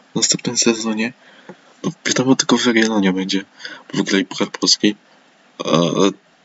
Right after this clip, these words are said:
A gdzie wygrali? Finał z Lechem Poznań. Co ciek-, co ciekawe. A tak to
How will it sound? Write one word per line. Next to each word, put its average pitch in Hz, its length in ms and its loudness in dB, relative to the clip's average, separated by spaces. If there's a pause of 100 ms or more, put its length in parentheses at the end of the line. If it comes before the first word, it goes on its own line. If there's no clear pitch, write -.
(1200)
A 110 40 2
gdzie - 200 4
wygrali? 127 540 2
Finał 113 360 2
z 117 80 0
Lechem 104 200 -2
Poznań. 92 300 0 (1600)
Co - 80 4
ciek-, - 220 -2 (360)
co - 100 2
ciekawe. 107 460 -4 (1700)
A - 60 -2 (640)
tak 107 320 -2
to 104 800 0